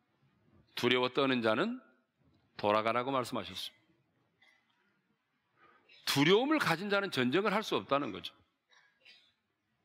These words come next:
두려움을 가진 자는 전쟁에서 승리할 수가 없습니다.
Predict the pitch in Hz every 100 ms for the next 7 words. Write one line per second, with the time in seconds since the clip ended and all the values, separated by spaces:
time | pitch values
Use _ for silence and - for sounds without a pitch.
0 | _ _ - - 127 196 269 254 147 160
1 | 151 135 120 123 156 175 156 220 233 143
2 | - 110 95 - 104 95